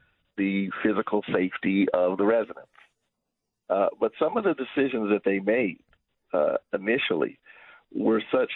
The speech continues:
that it, it very definitely gave the sound that we were potentially in a confessional situation,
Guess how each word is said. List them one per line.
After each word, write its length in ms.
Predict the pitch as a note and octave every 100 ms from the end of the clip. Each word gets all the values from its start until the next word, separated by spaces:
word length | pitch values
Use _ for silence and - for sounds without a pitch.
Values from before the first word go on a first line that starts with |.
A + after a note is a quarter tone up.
| -
that 160 | A2 A2
it, 120 | G2+ -
it 160 | G2 - _ -
very 320 | - C3+ C3 -
definitely 440 | - A2+ - A2 G#2+
gave 400 | G#2+ G#2+ G#2+ G#2+
the 120 | - - -
sound 540 | G#2 G#2 G2+ G2+ G2 _ _ _ _ -
that 220 | G2 G2+ -
we 300 | G#2+ A2+ A#2
were 220 | A2+ A2 - _ -
potentially 500 | A2 D3 C#3+ B2+ A2+
in 80 |
a 40 | G#2+
confessional 580 | - G2+ G2 G2 F#2+ F#2+
situation, 540 | F#2 G2 G#2 G2+ -